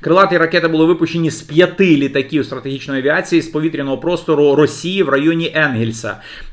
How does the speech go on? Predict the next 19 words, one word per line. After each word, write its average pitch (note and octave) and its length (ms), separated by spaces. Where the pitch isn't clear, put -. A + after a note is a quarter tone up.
Тобто D#3 320
локаційно D#3+ 680
спостерігалося D3+ 840
вісім F3 420
повітряних C3+ 560
цілей, B2 320
ну, C3 120
що, - 120
в A#2 60
принципі, C3+ 300
плюс-мінус C3+ 540
співпадало, B2+ 680
ну, B2+ 60
з - 80
кількістю, A#2+ 760
е, A#2 40
самих, A#2+ 400
е, A#2+ 200
літаків. A#2+ 500